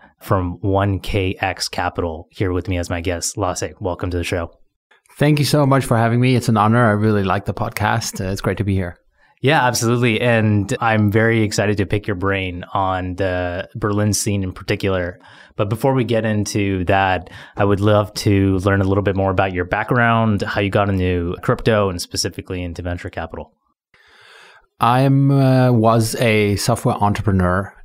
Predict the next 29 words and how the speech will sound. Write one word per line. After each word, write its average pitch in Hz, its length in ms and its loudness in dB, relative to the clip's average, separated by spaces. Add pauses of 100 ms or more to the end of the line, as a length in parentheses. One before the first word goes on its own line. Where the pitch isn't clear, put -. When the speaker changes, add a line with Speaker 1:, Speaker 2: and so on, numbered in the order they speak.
(140)
Speaker 2:
in 95 500 -2
Berlin. 92 500 -4 (400)
I've 107 60 -20
been 98 140 -2
here 101 140 0
for, 87 340 -6
I 92 60 -2
think, 98 240 -4
ten 101 200 -2
years. 92 480 -2 (340)
And, 98 480 0
uh, 95 320 0
I'm 92 140 -6
also 101 300 -4
really 92 500 -4 (160)
a 92 80 -8
product 95 380 -2
nerd. 98 400 -2 (580)
So 92 600 -2
in, 92 600 -2
I 90 60 -4
think, 113 240 -4
twenty 95 260 -2
twelve, 85 560 -4
I 85 180 -6
really 95 340 -2
wanted 92 260 -4
to, 90 520 -4
um, 90 440 -6